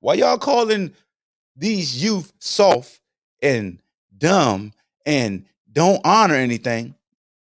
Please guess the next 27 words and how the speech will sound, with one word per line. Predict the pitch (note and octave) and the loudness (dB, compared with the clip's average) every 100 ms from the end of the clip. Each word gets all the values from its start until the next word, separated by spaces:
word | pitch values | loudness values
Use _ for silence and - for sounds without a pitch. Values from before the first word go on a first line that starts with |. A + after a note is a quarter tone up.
| _ | _
Look | - G#4+ - | -4 0 0
at | |
the | D4 | 0
folks | A#3 C#4 C4 C4 | 2 2 4 2
who | C4+ A#3+ | 0 0
lead | D4+ D4 C#4 | 0 0 -2
them. | B3 B2+ F#2 - _ _ _ _ _ _ _ _ _ | -2 -2 -6 -18 _ _ _ _ _ _ _ _ _
What | C4+ F#4 | 0 2
are | E4+ | 2
they | E4+ C#4+ | 2 2
doing? | C4 D3+ | 2 2
I | F#3 A3+ | 0 0
ain't | |
saying | - A#3 G#3 - | -2 -2 -2 0
every | G3 D3+ | 0 0
coach, | - B2+ D3 - - | 0 -2 -2 -6 -2
but | C4 | 2
look | D4+ F#4+ - | 4 2 2
at | - D4+ | 0 0
'em. | A#2+ - _ _ _ | -2 -6 _ _ _
Look | - - | -2 0
how | E4 | 0
they | D4 C#4+ | -2 -2
move. | D#4 C4+ D3 E2+ - _ _ _ _ _ _ _ _ _ _ | -2 -2 -2 -6 -16 _ _ _ _ _ _ _ _ _ _
"Oh, | D#3+ C3 | 4 6
I'm | C3 A2 | 6 2
sick. | - D3+ B2 - | 0 2 2 0